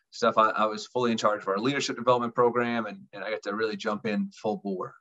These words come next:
um, which was awesome. And, and I really enjoyed that experience. And, you know, if it weren't for some, some health changes in,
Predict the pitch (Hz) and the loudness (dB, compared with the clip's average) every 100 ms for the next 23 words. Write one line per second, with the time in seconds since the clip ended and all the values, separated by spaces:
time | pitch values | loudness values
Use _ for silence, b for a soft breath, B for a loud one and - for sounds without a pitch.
0 | 101 90 90 - - 95 90 98 - 90 | -8 -6 -8 -12 -12 -6 -4 -4 -8 -14
1 | 92 - 101 101 101 101 98 b b b | -16 -8 -6 -4 -2 -2 -4 b b b
2 | b b b 107 120 151 139 117 120 123 | b b b 0 6 8 8 6 6 6
3 | 120 117 113 - 120 120 117 110 104 104 | 6 4 2 0 2 2 0 -4 -4 -12
4 | _ _ _ _ _ _ _ 110 101 101 | _ _ _ _ _ _ _ -2 -2 -2
5 | 110 123 147 147 - 135 131 127 120 113 | 2 6 6 4 2 6 6 6 4 4
6 | 117 117 - 120 110 127 139 - - 127 | 4 0 -10 -12 2 2 2 -4 -2 -2
7 | 117 117 113 110 | 0 -2 -2 -6